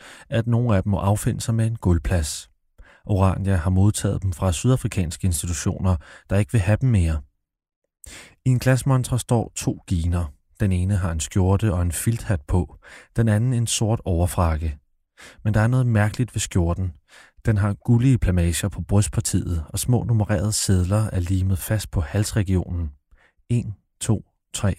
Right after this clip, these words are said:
fire. Det var den skjorte, som Verwoerd havde på, da han blev dræbt. Midt under et møde i det sydafrikanske parlament i nitten seksogtres sprang en af parlamentets budbringere, en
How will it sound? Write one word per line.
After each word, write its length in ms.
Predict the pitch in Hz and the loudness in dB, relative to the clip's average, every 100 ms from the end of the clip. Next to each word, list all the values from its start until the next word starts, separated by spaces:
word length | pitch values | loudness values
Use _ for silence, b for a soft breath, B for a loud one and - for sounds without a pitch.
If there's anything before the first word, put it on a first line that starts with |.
| _ _ | _ _
fire. 340 | - 98 82 76 - _ _ _ _ _ _ _ _ _ _ _ B B B _ _ | -4 0 0 -2 -8 _ _ _ _ _ _ _ _ _ _ _ B B B _ _
Det 80 | 120 | 0
var 60 | 117 | 2
den 160 | 127 | 0
skjorte, 460 | - - 98 101 113 | -2 0 0 2 0
som 240 | - 90 - | 0 -2 0
Verwoerd 500 | 92 92 95 104 - | 0 0 2 0 -2
havde 120 | 101 | -4
på, 300 | 92 - 107 - | -2 0 0 0
da 60 | |
han 120 | 110 | 0
blev 160 | 101 110 | 0 -2
dræbt. 420 | - 80 - - _ _ _ _ | -2 -4 -6 -16 _ _ _ _
Midt 220 | 98 98 | 2 2
under 300 | - 98 95 | 2 -4 -2
et 120 | 95 98 | -2 2
møde 400 | 90 92 104 90 | 4 4 2 0
i 80 | |
det 140 | 87 82 | -2 -2
sydafrikanske 720 | - 98 - - 92 - - | 0 0 0 -6 -6 -6 -6
parlament 640 | - 85 87 95 - - - | -4 -2 0 0 -2 -12 -10
i 220 | 92 82 76 - | -4 -4 -4 -4
nitten 340 | 87 82 85 | -4 -2 -4
seksogtres 760 | - 117 - 117 - 85 - - B B B | -4 -4 -4 -8 -2 -2 -2 -10 B B B
sprang 300 | - 113 113 | -4 -2 0
en 240 | - 127 - | -2 -4 -4
af 220 | 113 110 | -2 -2
parlamentets 640 | - 104 101 98 - 104 | 0 0 0 -2 -2 -6
budbringere, 640 | - 117 - 113 107 104 104 - B B B | 0 -2 2 0 2 2 0 -4 B B B
en 260 | 101 85 | -2 -2